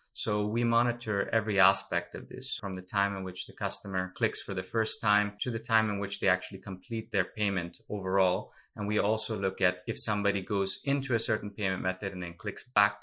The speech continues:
to the payment page, we try to track that. And we want to have really the most seamless customer journey. And at the end of the day, it comes down to basically how successful customers are at completing the transaction and completing it fast.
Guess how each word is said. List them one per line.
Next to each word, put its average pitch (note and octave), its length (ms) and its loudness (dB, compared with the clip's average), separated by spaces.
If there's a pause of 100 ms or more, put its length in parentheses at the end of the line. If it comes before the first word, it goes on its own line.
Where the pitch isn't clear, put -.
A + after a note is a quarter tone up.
(140)
to - 80 -12
the F#2+ 80 -10
payment G2 400 -4
page, G2 340 -2 (320)
we F#2 100 -6
try G2+ 200 2
to F#2 80 4
track - 400 0
that. F2 220 -4
And G2 100 -8
we G2 80 -6
want G2 280 -2
to F#2+ 60 -12
have F2+ 260 0 (400)
really G2+ 240 2
the G2 100 -2
most F#2+ 340 -2
seamless A#2+ 380 2
customer F#2+ 500 -2
journey. G#2+ 420 0
And D3 220 -4 (320)
at A#2 140 0
the A#2+ 80 0
end A2 140 0
of G2+ 60 -6
the G#2+ 80 -2
day, G#2 360 4 (280)
it B2 140 -6
comes G#2+ 340 0
down G2 440 2
to F#2 400 0
basically G#2+ 300 2
how A2 160 6
successful A2 720 2
customers F#2+ 560 -4
are F#2 440 6
at F#2+ 220 0
completing A2+ 460 -2
the F#2 80 0
transaction F#2 640 -2
and F2+ 120 -10
completing F2+ 360 -8
it - 100 -12
fast. - 420 0